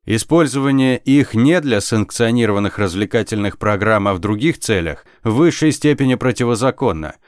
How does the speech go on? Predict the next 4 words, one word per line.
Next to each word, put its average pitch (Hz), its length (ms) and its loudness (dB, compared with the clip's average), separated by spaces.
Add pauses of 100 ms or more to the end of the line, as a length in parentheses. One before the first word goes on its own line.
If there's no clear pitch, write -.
(140)
приравнивается 147 840 2
к 113 100 -12
военному 113 520 0
преступлению. 90 800 -4